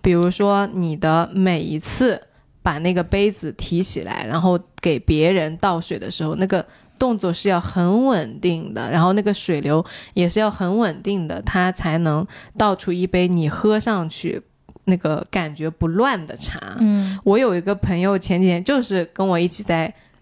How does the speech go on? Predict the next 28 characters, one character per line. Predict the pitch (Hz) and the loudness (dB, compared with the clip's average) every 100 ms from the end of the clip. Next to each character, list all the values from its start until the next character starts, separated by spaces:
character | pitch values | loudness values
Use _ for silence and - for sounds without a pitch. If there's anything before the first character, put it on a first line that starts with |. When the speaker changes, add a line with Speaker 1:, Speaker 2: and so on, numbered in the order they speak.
| - | -2
Speaker 1:
相 | 220 220 | 0 0
识 | 214 180 | 0 0
于 | 180 | 4
微 | 196 | 4
的 | 208 | 2
那 | 202 | 0
个 | 185 | 0
朋 | 170 | -2
友， | 160 | -2
他 | 143 208 | 0 0
在 | 233 | 0
我 | 202 | 0
家 | 135 170 180 | -2 -4 -2
喝 | 190 | -2
茶 | - 180 160 | -2 -4 -2
的 | |
时 | 180 165 | 0 0
候， | - - - - | -2 -8 -8 0
因 | 226 | 2
为 | 240 | 2
他 | 240 | 0
是 | 240 233 | 0 2
一 | 202 | 2
个 | 190 - | 0 -2
就 | - 180 - _ - - - - - | -2 -2 -4 _ -20 -20 -20 -6 -2
傻 | 196 156 | 0 -2
直 | - - 165 | -6 -6 -6
男， | 156 - | -6 -10